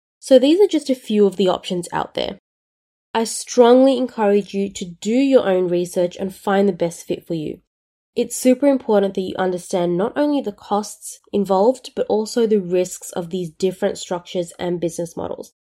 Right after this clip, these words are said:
If you only remember one thing from this episode, let it be this. Do not give your money to anyone you don't trust one hundred percent.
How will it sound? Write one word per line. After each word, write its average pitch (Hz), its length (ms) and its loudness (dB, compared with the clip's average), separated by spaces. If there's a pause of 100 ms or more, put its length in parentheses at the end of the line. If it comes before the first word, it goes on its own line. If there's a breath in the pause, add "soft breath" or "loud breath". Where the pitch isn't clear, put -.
(600)
If 220 140 -4
you 220 140 0
only 220 280 4
remember 202 460 4
one 185 380 0
thing 196 260 0
from 180 320 -2
this 180 240 -4
episode, 165 460 -6
let 170 200 -2
it - 120 -8
be 170 100 -2
this. - 400 -8 (560 soft breath)
Do 214 280 2
not 208 440 2
give 226 280 2
your 226 180 4
money 175 380 2
to 196 260 -6
anyone 202 500 4
you 190 260 -2
don't 202 280 2
trust 175 400 -6
one 190 340 0
hundred 175 480 -4
percent. - 400 -10